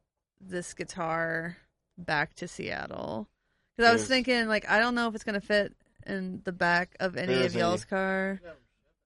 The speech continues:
Speaker 2: There's a center
Speaker 1: Uh,
Speaker 2: for that,
Speaker 1: there's a hundred
Speaker 2: where there are guitars.
Speaker 1: <sighs>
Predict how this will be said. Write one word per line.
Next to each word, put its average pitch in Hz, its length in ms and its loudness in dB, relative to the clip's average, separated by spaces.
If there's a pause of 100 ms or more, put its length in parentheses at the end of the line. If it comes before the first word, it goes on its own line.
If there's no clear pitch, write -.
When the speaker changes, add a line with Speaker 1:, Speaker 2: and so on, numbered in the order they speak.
(400)
Speaker 2:
There's 113 200 -2
a 101 80 -6
center 135 440 0
Speaker 1:
Uh, - 20 -6
Speaker 2:
for 101 180 -6
that, 90 340 -2
Speaker 1:
there's 202 100 -10
a 202 60 -6
hundred 214 580 0
Speaker 2:
where 107 180 4
there 104 220 2
are 95 40 -2
guitars. 87 800 0
Speaker 1:
<sighs> 254 40 -8